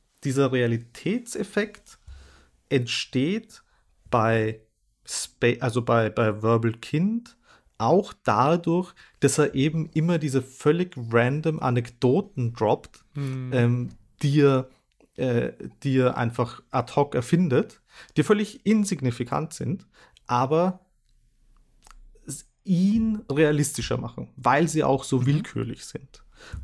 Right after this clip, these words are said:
Speaker 1: Und, äh, da doppelt sich eben dieser Film, weil er auch so, ich will nicht sagen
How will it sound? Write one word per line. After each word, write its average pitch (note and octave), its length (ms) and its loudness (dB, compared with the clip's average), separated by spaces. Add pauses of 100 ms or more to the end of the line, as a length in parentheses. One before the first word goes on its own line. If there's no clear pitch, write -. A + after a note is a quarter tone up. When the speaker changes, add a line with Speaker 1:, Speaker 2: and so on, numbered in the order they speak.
(100)
Speaker 1:
Und, C#3+ 440 -2 (340)
äh, C3 220 2
da B2+ 120 4
doppelt C#3 380 0
sich A#2+ 160 -6
eben A2 220 0
dieser A2 220 -2
Film, A#2+ 380 0
weil A#2 200 4
er A#2+ 380 2 (480)
auch E3 360 0 (1900)
so, F#3+ 760 -4 (720)
ich - 120 -14
will E3 60 -2
nicht F#3 180 -2
sagen C3 560 -6